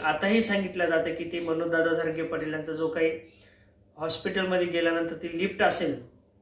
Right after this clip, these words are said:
ती कोसळली होती, त्या ठिकाणी धारदार जोरात ती खाली आली आणि पहिल्या फ्लोअरवरती ती येऊन थांबली. त्या ठिकाणी झटका सुद्धा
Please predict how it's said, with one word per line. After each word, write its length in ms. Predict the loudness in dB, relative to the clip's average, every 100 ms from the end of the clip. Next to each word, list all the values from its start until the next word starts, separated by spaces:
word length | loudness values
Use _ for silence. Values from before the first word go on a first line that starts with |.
| _ _ _ -6
ती 60 | -2
कोसळली 520 | 2 2 6 6 6
होती, 460 | 2 -2 -8 -10 -10
त्या 100 | -8
ठिकाणी 360 | -4 -4 -2
धारदार 760 | -2 -2 0 2 2 0 -8 -12 -14 -20 _ _ 0
जोरात 260 | 6 8 6
ती 200 | 2 -4
खाली 160 | -2 0
आली 180 | 0 0
आणि 120 | -4
पहिल्या 320 | 0 2 2
फ्लोअरवरती 760 | 0 0 2 4 2 -4 -10 -14 -20 -20 -4
ती 60 | 2
येऊन 280 | 4 2
थांबली. 360 | 2 0 0 -6
त्या 100 | -10
ठिकाणी 340 | -8 -4 -2 0
झटका 340 | 0 0 0
सुद्धा 520 | -2 0 4 4 4